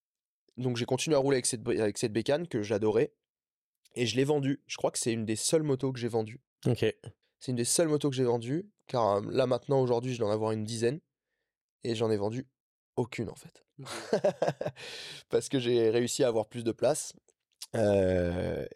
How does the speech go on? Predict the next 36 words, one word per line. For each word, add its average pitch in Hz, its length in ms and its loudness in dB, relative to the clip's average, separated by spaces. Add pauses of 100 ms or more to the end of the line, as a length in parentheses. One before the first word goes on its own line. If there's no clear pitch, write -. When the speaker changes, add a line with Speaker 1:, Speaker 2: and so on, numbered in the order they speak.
(120)
Speaker 1:
et, 95 440 0
et 92 60 -2
voilà, 92 260 0
cette - 180 -4
deuxième 101 280 0
moto, 95 240 0
c'était - 200 -6
ça. 110 360 0
Et, 82 320 -4 (420)
et 107 80 -4
je 101 60 -2
l'ai 98 80 4
vendue 101 280 2
à 151 40 4
un 107 120 2
Italien 123 600 -2 (640)
qui 101 180 -2
était 101 160 -2
sur 107 240 0
Nice, 113 240 0
un 113 60 -2
cuisinier. 104 560 -2 (680)
Voilà, - 160 -6
c'était - 200 -8
ça, 107 200 -2
il 117 60 0
était 113 140 -4
content, 127 380 0
il 113 100 -4
est - 20 -2
reparti - 340 -4
avec, 104 240 0
il - 40 -8
était - 140 -10
très - 180 -2
heureux. 107 320 -2